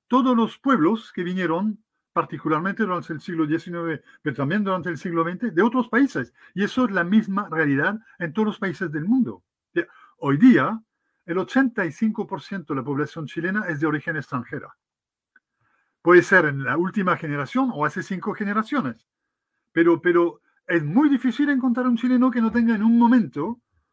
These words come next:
una raíz en Inglaterra, en Italia, en Francia, etcétera. Y, y yo me acuerdo cuando yo, yo, yo, lo, las primeras, los primeros meses que estaba en Chile,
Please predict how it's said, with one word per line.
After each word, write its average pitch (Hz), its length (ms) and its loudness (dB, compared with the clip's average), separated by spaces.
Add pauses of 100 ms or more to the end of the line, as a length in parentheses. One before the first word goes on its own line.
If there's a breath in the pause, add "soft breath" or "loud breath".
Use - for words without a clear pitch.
una 208 220 -4
raíz 175 420 -2
en 156 160 -6
Inglaterra, 139 520 -4
en 139 80 -6
Italia, 143 340 -6
en 127 80 -10
Francia, 139 360 -8
etcétera. 113 420 -10 (640)
Y, 143 260 -10
y 135 40 -8
yo 175 120 0
me 180 80 -2
acuerdo 196 380 -2
cuando 151 340 -4
yo, 165 300 0
yo, 139 200 -8
yo, 131 200 -8 (320)
lo, 147 240 -14
las 139 140 -12
primeras, 190 600 0 (360 soft breath)
los 143 140 -8
primeros 175 340 -2
meses 190 420 -6
que 156 120 -6
estaba 175 320 -6
en 131 100 -8
Chile, 202 420 -2